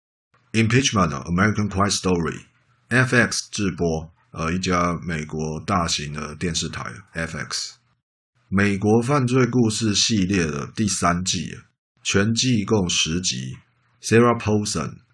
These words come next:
Beanie Feldstein、Clive Owen 三位主演。故事来自 Jeffrey Toobin 的专书啊，书名的《巨大丑闻》，副标比较长，那美国书都这样，那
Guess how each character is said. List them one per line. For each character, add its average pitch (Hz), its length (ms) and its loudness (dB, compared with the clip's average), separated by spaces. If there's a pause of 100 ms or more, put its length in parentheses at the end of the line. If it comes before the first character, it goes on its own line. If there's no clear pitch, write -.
Beanie 117 380 2
Feldstein、 101 760 -2 (140)
Clive 107 380 2
Owen 90 460 -2 (320)
三 104 200 2
位 110 100 4
主 78 260 -4
演。 85 260 -4 (760)
故 143 200 6
事 123 180 4
来 92 220 4
自 101 240 0
Jeffrey 107 440 2
Toobin 85 440 0
的 71 140 -8
专 85 280 -2
书 78 320 -4
啊， 58 180 -10 (540)
书 110 240 0
名 90 160 2
的 87 160 0
《巨 107 320 2
大 90 260 2
丑 - 200 -4 (160)
闻》， 58 160 -6 (500)
副 117 200 4
标 98 180 2
比 80 100 -4
较 78 80 -2
长， - 260 -8 (220)
那 82 80 -6 (100)
美 78 200 -8
国 85 200 -4
书 90 220 -4
都 85 140 -2
这 82 140 -6
样， 71 100 -4 (200)
那 95 80 -8